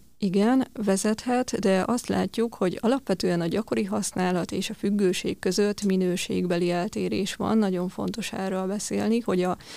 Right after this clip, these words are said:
gyakori megtekintés, gyakori használat nem egyenlő,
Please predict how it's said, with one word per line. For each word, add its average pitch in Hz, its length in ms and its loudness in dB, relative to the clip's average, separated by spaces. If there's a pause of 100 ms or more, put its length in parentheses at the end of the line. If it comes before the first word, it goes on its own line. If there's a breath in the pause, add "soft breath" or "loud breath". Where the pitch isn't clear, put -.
(200 loud breath)
gyakori 254 360 0
megtekintés, 202 600 0
gyakori 202 320 0
használat 185 440 -2
nem 190 160 4
egyenlő, 175 540 2